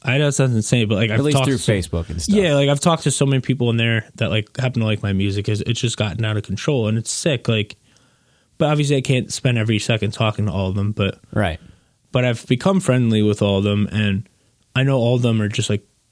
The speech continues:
Speaker 1: quick trigger finger, like, they wanna share whatever we're doing. And
Speaker 2: Yeah.
Speaker 1: yeah, like, maybe they would have done that even if they didn't know me, but it's still nice to know that
Speaker 2: Oh, it's gotta help.
Speaker 1: I, I noticed that they'll always say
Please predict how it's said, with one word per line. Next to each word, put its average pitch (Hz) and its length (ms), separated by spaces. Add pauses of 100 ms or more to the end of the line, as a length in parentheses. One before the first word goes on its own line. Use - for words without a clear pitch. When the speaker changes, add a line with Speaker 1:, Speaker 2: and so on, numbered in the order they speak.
(100)
Speaker 1:
quick - 320
trigger 117 280
finger, 110 320
like, 101 200
they 104 100
wanna 107 200
share 107 280
whatever 101 340
we're 98 100
doing. 104 340 (420)
And 190 180
Speaker 2:
Yeah. 220 140
Speaker 1:
yeah, 214 60
like, 143 280 (400)
maybe 165 220
they 175 100
would 165 160
have 135 80
done 139 140
that 131 120
even 120 220
if 107 100
they 107 100
didn't 104 180
know 107 140
me, 98 120
but 117 140
it's 123 100
still 156 180
nice 127 300
to 117 60
know 113 300
that 107 200 (140)
Speaker 2:
Oh, 135 100
it's 147 160
gotta 98 280
help. 82 180
Speaker 1:
I, 165 200
I - 40
noticed 185 380
that 160 200
they'll 147 180
always 139 380
say 127 460